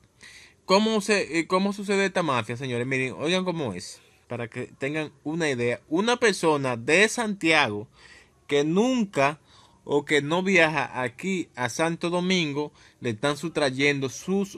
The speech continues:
beneficios aquí en Santo Domingo, ¿me entiende? Cuando esa persona no se ha trasladado.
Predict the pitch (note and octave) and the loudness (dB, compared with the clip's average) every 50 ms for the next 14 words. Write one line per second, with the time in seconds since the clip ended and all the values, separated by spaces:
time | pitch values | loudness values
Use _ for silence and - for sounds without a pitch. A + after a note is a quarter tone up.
0 | D3 D3+ D3+ D#3 D3+ D3 C#3+ C#3 C#3+ F3+ F#3 F#3 E3 - E3+ C#3+ - - B2+ A#2+ | -8 -2 0 0 2 0 -2 -4 -4 -4 -4 -4 -4 -4 -6 -6 -4 -6 -6 -6
1 | A#2 - - F#3 F3+ D3 - C3+ C3+ B2+ A2+ - - D#3+ E3 F#3 G3+ G3+ F#3+ - | -6 -6 -6 -6 -6 -6 -6 -6 -6 -6 -6 -6 0 2 2 2 2 0 0 0
2 | G3 F#3+ F#3 F3+ F#3 G3 G3+ F#3+ F3 E3 E3 F3+ G3+ - _ _ _ _ _ _ | 0 0 2 2 2 4 4 4 2 0 -2 -4 -6 -8 _ _ _ _ _ _
3 | _ _ _ - - C#3+ D3 D3+ D3+ G3 G3+ F#3+ F3 D#3 C#3+ C#3+ C#3 C#3+ D3 C#3+ | _ _ _ -10 -6 -4 -4 -2 0 4 6 6 6 6 4 2 2 2 2 2
4 | C#3+ C#3+ D3 D3 - E3+ D#3+ E3+ E3 - - D#3+ D#3 D#3 D3+ D3 D3 D3 D3 D#3+ | 2 2 0 0 0 -2 0 0 -4 0 0 0 0 0 0 -2 -2 -4 -2 -2
5 | D3 C#3+ C#3+ C#3+ C#3+ C3+ B2 G#2 G2 F#2+ F2+ F2 F2 | -2 -2 0 -2 -2 0 0 -2 -2 -6 -6 -8 -10